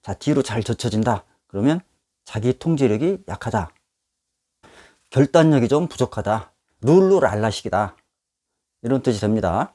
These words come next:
그 다음에는 검지손가락이죠. 검지손가락은 자기 자존심, 자부심, 지배욕, 권력욕 이런 것을 봐요. 그래서 검지손가락이 네 번째 약지손가락보다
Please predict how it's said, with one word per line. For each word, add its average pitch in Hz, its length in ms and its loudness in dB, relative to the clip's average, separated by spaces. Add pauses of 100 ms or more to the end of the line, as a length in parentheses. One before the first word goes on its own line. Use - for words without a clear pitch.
(1080)
그 127 100 -2
다음에는 160 480 4 (120)
검지손가락이죠. 135 1080 0
검지손가락은 127 1000 0 (260)
자기 110 340 -4
자존심, 117 720 -2 (340)
자부심, 120 840 0 (400)
지배욕, 120 720 2 (320)
권력욕 127 800 0 (260)
이런 139 220 2
것을 131 200 2
봐요. 95 340 -2 (680)
그래서 120 380 4
검지손가락이 113 1000 -2 (280)
네 123 260 2
번째 120 540 0 (180)
약지손가락보다 127 960 -4